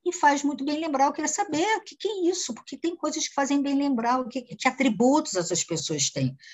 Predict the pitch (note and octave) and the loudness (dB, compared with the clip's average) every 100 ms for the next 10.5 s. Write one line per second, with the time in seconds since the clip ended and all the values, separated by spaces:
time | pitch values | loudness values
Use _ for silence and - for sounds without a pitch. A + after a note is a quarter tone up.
0 | - - B3+ E4 F4 E4+ E4 C4+ A#3+ G#3 | -20 -2 0 2 2 0 2 6 6 6
1 | E3 E3+ E3 D#3 D#3 D#3+ D#3 D3 E3 C3+ | 2 2 2 0 0 -2 4 6 6 4
2 | C3+ - C#3 D#3+ D#3 D#3+ D3 D3 E3+ C3+ | -4 -4 -2 0 0 0 6 6 6 2
3 | C3 C3 - - - C#3+ D#3 D#3+ D#3 D#3 | -2 -2 -6 -12 -2 0 2 0 4 6
4 | E3 C#3 C3+ C3+ - B3+ D4 B4+ A#4 C4+ | 4 2 -2 -2 -2 0 0 2 2 2
5 | A3+ F#3 F3 F3 C#3 B2 - - - - | 2 2 2 4 4 2 0 -10 -10 -18
6 | _ - D4+ - F4+ G3 C3+ - _ - | _ -8 -8 -2 2 4 2 -4 _ -20
7 | - - - - _ _ - F4+ A4+ E4+ | -20 -20 -20 -20 _ _ -4 2 2 2
8 | D4 F4 A4 A#3 F3 - A#3+ - - D#3+ | 2 2 4 6 6 2 -4 -4 -4 -4
9 | G#3 G3+ - G#3+ G#3+ B3+ C#4+ D#4 D#4 D#4+ | -2 -4 2 4 6 4 2 -2 -2 -2
10 | - B3 A#3 B3 | 0 2 2 2